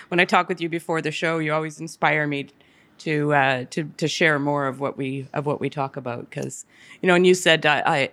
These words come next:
I, I seek out information. I think it's one of the things I love the most about you, is that you're constantly evolving, and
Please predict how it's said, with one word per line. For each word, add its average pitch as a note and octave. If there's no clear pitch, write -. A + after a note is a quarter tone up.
I, C#3
I D3
seek -
out D3+
information. C#3
I E3
think E3
it's D3+
one D#3
of D3
the D3+
things D#3
I D3
love D3
the D3+
most C#3+
about A#2
you, A#2
is C3
that -
you're C3+
constantly D3
evolving, C3+
and A#2+